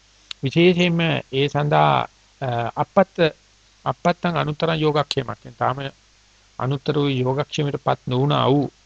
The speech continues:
අපි කියන යෝගාවචර නැත්නම් සීක පුද්ගලයා මෙන්න මේ, අ, මේ අන්තර ගියොත් මේ ආදීනවයි, මේ අන්තර ගියොත් මේ ආදීනවයි. ඒ කියන්නේ, අ,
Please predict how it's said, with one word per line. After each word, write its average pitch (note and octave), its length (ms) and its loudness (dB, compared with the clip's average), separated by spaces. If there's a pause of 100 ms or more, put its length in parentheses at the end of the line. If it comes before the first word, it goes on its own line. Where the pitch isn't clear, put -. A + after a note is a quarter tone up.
(180)
අපි B2 180 -10
කියන A2+ 180 -6
යෝගාවචර A2+ 560 0
නැත්නම් G#2+ 300 -8
සීක C3+ 260 -2
පුද්ගලයා C3+ 560 0 (440)
මෙන්න D3+ 240 0
මේ, E3 400 0 (380)
අ, G#2 160 -4
මේ C#3 260 0
අන්තර D#3 280 -2
ගියොත් D3 360 -2
මේ B2+ 260 -2
ආදීනවයි, D#3 600 2
මේ B2+ 240 -2
අන්තර D3+ 240 -2
ගියොත් C#3 300 -2
මේ A2 220 -4
ආදීනවයි. D3+ 580 0
ඒ B2+ 100 -2
කියන්නේ, A2 340 -12 (560)
අ, A2 60 -6